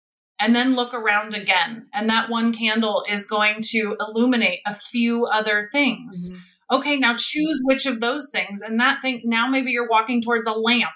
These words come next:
Speaker 1: <laughs>
Speaker 2: Yeah.
Speaker 1: and the lamp lights up a few more things, right? And then you choose from that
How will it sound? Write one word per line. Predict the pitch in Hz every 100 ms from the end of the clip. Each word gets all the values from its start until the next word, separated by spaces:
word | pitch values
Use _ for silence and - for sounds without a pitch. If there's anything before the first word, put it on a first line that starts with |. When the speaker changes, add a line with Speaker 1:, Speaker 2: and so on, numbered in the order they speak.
| - -
Speaker 1:
<laughs> | 302 - 285 - 302 -
Speaker 2:
Yeah. | 190 175 165
Speaker 1:
and | 269 269
the |
lamp | 262 247 269 269 269
lights | 226 226 269
up | 247 240
a | 226 233 -
few | 240 247
more | 262 285 294 294
things, | 240 208 196 220 220
right? | 214 254 226
And | 247
then | 254
you | 269 269
choose | 302 285 277
from | 330 294
that | 285